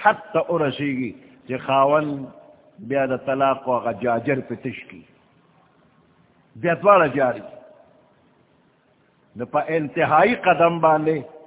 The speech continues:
مجبوروي دې نه، او ښځه دې صابره وي، صبر والا دې وي. دا د یوې ښې ښځې صفتونه دي چې دا صفتونه پکې وي،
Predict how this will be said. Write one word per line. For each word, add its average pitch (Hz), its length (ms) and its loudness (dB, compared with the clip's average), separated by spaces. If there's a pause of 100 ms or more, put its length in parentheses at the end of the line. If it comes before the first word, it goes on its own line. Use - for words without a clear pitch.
(380)
مجبوروي 131 680 -2
دې 135 140 -2
نه، 139 240 -2 (440)
او 110 180 -6
ښځه 143 400 0
دې 123 80 -4 (100)
صابره 127 480 0
وي، 131 180 -6 (520)
صبر 175 280 2
والا 127 420 -2
دې 104 200 -14
وي. 98 160 -20 (2000)
دا 170 140 4
د 156 60 -2
یوې 147 340 2 (100)
ښې 202 140 4 (120)
ښځې 156 300 2
صفتونه 139 520 0
دي 160 180 -2 (260)
چې 135 160 -4
دا 196 140 6
صفتونه 175 560 0
پکې 190 460 0
وي، 220 160 0